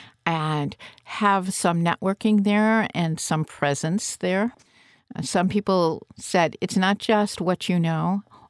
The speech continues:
and who you know, but it's who knows what you know."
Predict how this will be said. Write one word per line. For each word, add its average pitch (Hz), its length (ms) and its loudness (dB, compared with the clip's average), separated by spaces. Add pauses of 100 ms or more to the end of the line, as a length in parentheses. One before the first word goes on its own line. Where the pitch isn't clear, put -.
(120)
and 180 180 2
who 233 200 2
you 202 180 2
know, 151 400 -2 (200)
but 180 120 -2
it's - 180 -4
who 226 260 4
knows 185 340 4
what 165 240 2
you 160 140 0
know." 151 320 0